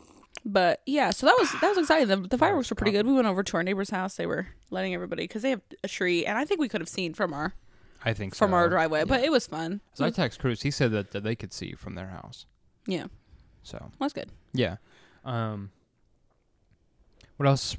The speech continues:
Speaker 2: were we up to? We, uh, so the weekend. When did, when did we go to Zyler's birthday party? That, that was
Speaker 1: That was
Speaker 2: last
Speaker 1: last weekend.
Speaker 2: Yeah, that was last weekend.
Speaker 1: That, well, that's what it was. We,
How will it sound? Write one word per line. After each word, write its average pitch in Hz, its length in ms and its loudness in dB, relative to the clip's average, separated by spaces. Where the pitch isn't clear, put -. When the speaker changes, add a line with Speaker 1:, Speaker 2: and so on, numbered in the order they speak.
Speaker 2:
were 113 420 2
we 110 160 4
up 110 160 4
to? 120 280 4
We, 117 280 4
uh, 110 300 6
so 127 240 -4
the 123 100 -4
weekend. 143 760 0
When 123 440 2
did, 247 80 4
when 202 120 4
did 240 80 2
we 240 100 2
go 185 140 6
to 156 80 6
Zyler's 123 340 4
birthday 101 380 4
party? 87 300 -6
That, 147 280 4
that - 0 -
was 139 60 -6
Speaker 1:
That 180 160 6
was 147 120 6
Speaker 2:
last 113 160 6
Speaker 1:
last 98 220 -2
weekend. 214 440 -8
Speaker 2:
Yeah, 107 180 0
that 131 160 4
was 120 160 -2
last 101 300 -4
weekend. - 320 -10
Speaker 1:
That, 247 200 4
well, 240 280 0
that's 254 260 -6
what 185 160 -6
it 151 60 -6
was. 190 200 -10
We, 214 280 -4